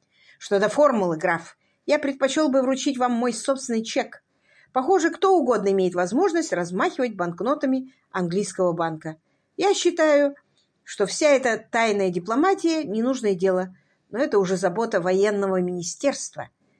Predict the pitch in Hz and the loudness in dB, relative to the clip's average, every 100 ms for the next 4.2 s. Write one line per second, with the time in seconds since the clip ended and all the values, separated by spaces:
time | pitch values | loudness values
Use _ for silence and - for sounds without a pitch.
0 | _ _ - 269 277 381 339 330 - 381 | _ _ -4 -2 4 4 4 0 2 2
1 | 349 330 311 294 320 277 269 - 233 233 | 2 2 0 2 -2 0 0 0 -2 0
2 | 247 254 240 233 226 262 233 160 147 - | -2 -2 -2 -2 0 0 0 -4 -14 -20
3 | _ _ _ _ 339 427 - 180 175 170 | _ _ _ _ 0 0 0 0 0 -2
4 | 175 | -4